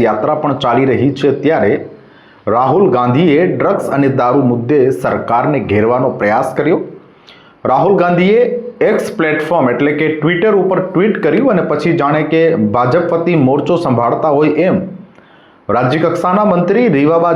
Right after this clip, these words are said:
જાડેજાએ કોંગ્રેસ પર વળતો પ્રહાર કર્યો. શું છે આખી વાત, વિગતે ચર્ચા કરીએ.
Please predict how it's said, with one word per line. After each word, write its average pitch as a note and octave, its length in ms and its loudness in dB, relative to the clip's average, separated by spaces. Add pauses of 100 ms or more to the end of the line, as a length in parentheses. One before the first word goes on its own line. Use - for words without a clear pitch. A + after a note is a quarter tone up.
જાડેજાએ C#3 500 2 (160)
કોંગ્રેસ D3 340 2 (120)
પર D#3+ 160 0 (260)
વળતો C3 300 0
પ્રહાર G2+ 420 -2
કર્યો. E2+ 260 -2 (800)
શું A#3+ 260 0
છે - 120 -2
આખી C3+ 300 0
વાત, B2 400 0 (120)
વિગતે B2+ 400 0
ચર્ચા F2+ 360 -4
કરીએ. D#2+ 380 -6